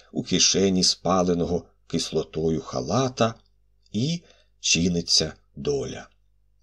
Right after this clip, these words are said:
І здається мені, що всупереч своїм словам він відчуває бажання втрутитись, увійти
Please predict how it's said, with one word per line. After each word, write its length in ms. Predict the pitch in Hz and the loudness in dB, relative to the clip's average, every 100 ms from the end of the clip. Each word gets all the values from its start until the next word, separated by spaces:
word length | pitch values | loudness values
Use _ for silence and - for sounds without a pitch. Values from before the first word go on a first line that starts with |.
| - | -4
І 140 | 104 | -2
здається 640 | 95 101 101 113 - - | 2 4 4 2 2 0
мені, 500 | 82 85 95 151 151 - - - _ _ _ _ | 0 -4 -2 -2 -2 -6 -18 -20 _ _ _ _
що 220 | - - | 4 4
всупереч 720 | - - 175 170 139 131 - - _ _ | 4 0 -2 2 4 4 0 -4 _ _
своїм 480 | - - 98 98 107 | -2 2 4 6 4
словам 680 | - 85 85 85 107 104 - _ _ _ _ _ _ - | 4 0 -2 -2 -2 -2 -6 _ _ _ _ _ _ -2
він 180 | 135 175 | 0 2
відчуває 540 | 151 - 131 127 123 | 4 2 4 6 6
бажання 600 | 101 95 - 143 135 127 - - - | 6 2 2 2 2 2 0 -16 -20
втрутитись, 1040 | - - 151 175 175 - - - - - - _ _ _ | -14 -2 0 2 0 -2 -10 -2 0 -2 -6 _ _ _
увійти 680 | - 104 101 98 113 113 107 | 0 6 6 4 4 4 4